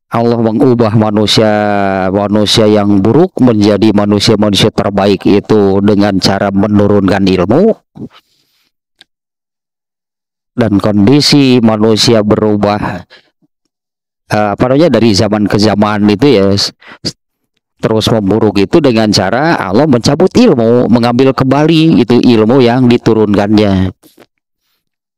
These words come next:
S-, dulu ilmu itu agama, ilmu wahyu itu dari Allah ya,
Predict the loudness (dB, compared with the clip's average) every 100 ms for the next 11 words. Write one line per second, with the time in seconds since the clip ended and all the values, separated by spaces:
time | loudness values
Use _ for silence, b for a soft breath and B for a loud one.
0 | _ _ _ _ _ -16 -10 -8 -6 -8
1 | -10 _ 0 2 2 2 2 2 2 2
2 | 2 0 0 2 4 4 2 2 0 0
3 | 0 0 2 2 2 2 2 0 2 2
4 | 4 2 2 0 2 0 0 0 0 0